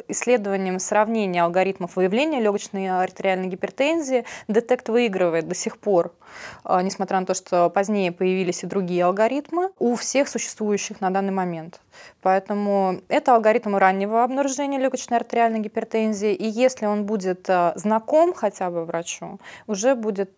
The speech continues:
э, нам легче выявить это состояние.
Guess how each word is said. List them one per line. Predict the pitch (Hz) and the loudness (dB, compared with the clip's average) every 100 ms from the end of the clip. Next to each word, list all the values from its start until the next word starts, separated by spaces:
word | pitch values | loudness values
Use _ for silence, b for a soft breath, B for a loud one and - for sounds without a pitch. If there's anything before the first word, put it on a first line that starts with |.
| - | 0
э, | 190 185 180 180 - | 2 4 2 0 -4
нам | 190 190 185 180 180 175 | 0 2 0 -2 -2 -2
легче | 202 202 226 - - | -2 0 0 -2 -8
выявить | 185 202 180 156 - - | -2 -2 -2 -6 -12 -18
это | - | -18
состояние. | - - - 175 170 165 160 175 | -16 -18 -12 -10 -8 -8 -12 -16